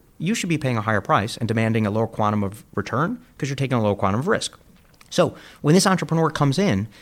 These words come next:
and is pitching us, maybe they've eliminated the financing risk, but all those other things exist. And so the biggest mistakes we've made have been when an entrepreneur comes in,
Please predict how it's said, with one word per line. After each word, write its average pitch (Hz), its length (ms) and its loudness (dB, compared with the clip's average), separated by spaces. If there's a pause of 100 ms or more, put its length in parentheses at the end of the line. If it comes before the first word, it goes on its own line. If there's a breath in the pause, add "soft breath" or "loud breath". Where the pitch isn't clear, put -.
(160 loud breath)
and 131 100 2
is 123 80 0
pitching 139 360 -4
us, 80 240 -6 (360 soft breath)
maybe 196 240 2
they've 180 180 2
eliminated 117 420 0
the 82 60 -6
financing 104 400 -4
risk, - 180 -10
but - 120 -6
all 113 160 2
those 107 160 2
other 92 220 0
things 87 260 -8
exist. 85 340 -10 (400 loud breath)
And 113 100 0
so 123 280 0 (140)
the 113 120 0
biggest 139 360 0
mistakes 135 380 -4
we've 110 160 -4
made 90 320 -4 (300 loud breath)
have 104 160 0
been 107 160 2
when 101 100 2
an 98 80 2
entrepreneur 123 460 0
comes 131 220 -2
in, 87 180 -8